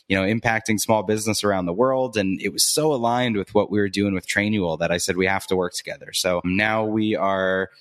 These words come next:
doing some collaborative marketing efforts. We've got a funnel together. We've got some videos and a course we shot together. And it's, it's amazing to be working with the guru who kinda started the small business systems movement back in the seventies and,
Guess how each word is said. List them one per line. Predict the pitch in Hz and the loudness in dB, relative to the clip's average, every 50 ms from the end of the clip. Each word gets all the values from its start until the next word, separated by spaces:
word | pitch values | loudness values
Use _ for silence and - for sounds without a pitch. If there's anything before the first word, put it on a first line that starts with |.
| _ - | _ 0
doing | - 117 110 104 | 0 0 2 0
some | - 107 98 | 0 -2 -2
collaborative | - - 113 113 117 107 117 107 101 92 - | 0 2 2 2 2 0 0 0 0 2 2
marketing | 151 160 160 - 156 147 143 143 | 2 2 2 0 0 0 0 0
efforts. | 139 139 - - 143 139 139 135 - - | 0 0 0 0 0 2 0 0 -2 -2
We've | 104 92 | -2 0
got | 95 98 90 | 0 0 0
a | 87 | 0
funnel | - - 123 131 131 135 131 123 | -2 0 2 2 2 2 -2 -2
together. | - 127 110 120 117 117 117 120 117 120 | -2 -2 2 2 2 2 2 0 0 0
We've | 110 95 | -2 -2
got | - 92 85 | -2 -2 -2
some | - - 90 92 | -2 -4 -2 0
videos | 127 151 147 143 139 135 131 135 117 | 2 2 2 2 0 0 0 0 0
and | 107 - | -2 -4
a | |
course | - - - 131 127 127 127 - - | -2 0 2 2 2 2 0 0 0
we | 127 120 | 0 2
shot | - - 127 120 110 - | 2 2 0 0 0 -2
together. | - 117 107 113 110 104 110 110 107 110 107 | -2 0 0 2 2 2 2 0 2 2 0
And | 101 92 90 - - - - - - | 0 -2 -4 -6 -8 -12 -14 -6 0
it's, | 104 107 - - - - | 0 0 0 0 -4 -2
it's | - 107 - | -2 0 2
amazing | - 117 131 139 151 151 139 120 123 110 104 95 | 2 2 2 2 2 0 0 0 0 0 0 -2
to | - 104 | -2 -2
be | 98 110 | 0 0
working | 104 104 110 117 113 - 113 104 | 2 2 2 0 0 -2 -2 0
with | 101 98 98 95 - - | 0 0 0 -2 -2 -2
the | - 110 | -2 -2
guru | 98 101 120 131 139 135 127 120 107 104 101 101 107 107 - - - - _ | 0 2 0 2 2 2 0 0 0 0 0 0 -2 -2 -4 -10 -20 -10 _
who | - 113 | -2 -2
kinda | 104 - 127 117 113 107 | 0 0 0 0 0 -2
started | - - - 113 123 120 120 113 104 | -2 0 0 2 2 2 0 0 2
the | 110 104 101 | 2 2 2
small | 98 - - 117 113 113 110 | 0 0 0 2 2 2 2
business | 98 113 110 104 101 104 98 - | 0 0 0 0 0 -2 -2 0
systems | - 131 127 - - 113 107 104 104 101 104 | 0 -2 -2 0 0 0 0 0 0 -2 0
movement | 107 107 107 104 95 107 104 92 - | 0 0 0 0 0 0 0 2 2
back | 101 104 110 - | 0 0 0 0
in | 110 104 | -2 0
the | 98 92 92 | 0 0 -2
seventies | - - 123 127 131 135 110 98 92 90 92 95 95 - - - - | 0 2 2 2 2 0 -2 -2 -2 0 0 -2 -2 -4 -8 -8 -4
and, | 107 104 101 101 98 98 95 95 95 92 - | -2 0 0 0 0 0 0 0 -2 -2 -4